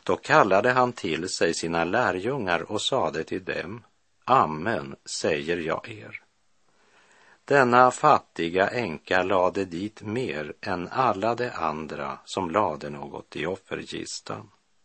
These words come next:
Ty alla gav det av sitt överflöd, men hon gav av sin fattigdom allt vad hon hade att leva på."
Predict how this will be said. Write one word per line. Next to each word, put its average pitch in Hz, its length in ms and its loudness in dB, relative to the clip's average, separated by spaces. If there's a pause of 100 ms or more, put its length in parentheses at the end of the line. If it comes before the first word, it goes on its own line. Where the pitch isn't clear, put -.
(640)
Ty 107 220 0
alla 127 440 6
gav 98 400 2
det 73 380 -2 (100)
av 120 180 2
sitt - 420 -6
överflöd, - 840 -6 (720)
men 82 320 -2
hon - 460 -8 (640)
gav 92 640 6
av 131 160 0
sin 78 440 -6
fattigdom 92 920 -8 (480)
allt 123 600 0
vad 107 340 4
hon 78 240 -8
hade 78 640 -2
att - 240 -8
leva 98 560 -8
på." - 360 -14